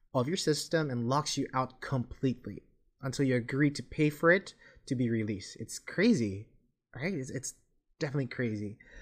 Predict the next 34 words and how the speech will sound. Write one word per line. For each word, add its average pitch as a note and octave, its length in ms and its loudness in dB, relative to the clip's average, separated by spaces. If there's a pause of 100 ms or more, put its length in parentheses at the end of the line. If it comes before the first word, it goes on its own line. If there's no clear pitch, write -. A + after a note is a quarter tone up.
(380)
Um, A#2+ 380 2
next A3+ 200 4
one A#3 100 6
would G3 120 6
be F3+ 220 4
data C#3+ 340 4
breach. - 520 -6 (140)
So B2+ 320 2
simply C4 520 2
put - 500 -2 (120)
it E3 240 0
as C3 260 0 (320)
theft G#3 300 0
of - 160 -4
data B2 360 6 (160)
by A2 120 0
an G2+ 160 -2
actor. - 420 -14 (600)
So B2 220 -2 (240)
some C#3+ 260 -2
of B2 120 0
the A#2 80 0
motives C3 480 4
that A#2+ 140 0
are A2 40 -2
included C3 640 4
here B2+ 380 2
would A2 160 -2
be G#2+ 60 -10
crimes, E3+ 760 4
which - 300 -6
constitute C#3+ 460 -6
mainly C3+ 420 0
of B2 160 -2